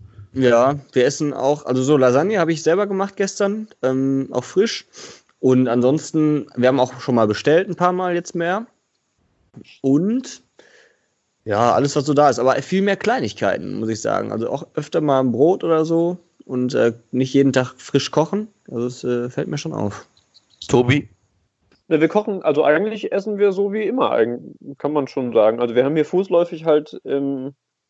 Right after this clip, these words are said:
Speaker 3: äh, wie gesagt, Aldi, Lidl, Rewe
Speaker 1: Hellweg.
Speaker 3: ums Eck. Hellweg, genau, da kaufen wir gerne mal ein paar Sägespäne und machen,
Speaker 1: <laughs>
Speaker 3: ähm, was Krosses in den Backofen.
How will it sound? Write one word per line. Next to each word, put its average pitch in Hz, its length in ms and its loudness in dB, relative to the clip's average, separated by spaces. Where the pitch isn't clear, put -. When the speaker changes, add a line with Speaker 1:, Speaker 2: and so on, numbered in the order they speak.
Speaker 3:
äh, 123 240 2
wie 127 100 -10
gesagt, 135 260 0
Aldi, 156 480 2
Lidl, 151 520 -2
Rewe 160 280 -4
Speaker 1:
Hellweg. 143 540 4
Speaker 3:
ums - 40 0
Eck. 185 80 -2
Hellweg, 185 500 2
genau, 147 360 2
da 143 140 0
kaufen 156 320 -6
wir 131 60 -8
gerne 139 200 0
mal 143 120 -4
ein 131 80 -8
paar 139 120 -2
Sägespäne 165 640 2
und 151 160 2
machen, 131 400 0
Speaker 1:
<laughs> - 100 -16
Speaker 3:
ähm, 135 420 -4
was - 180 0
Krosses 190 540 0
in 160 160 -4
den 175 80 -2
Backofen. 202 580 0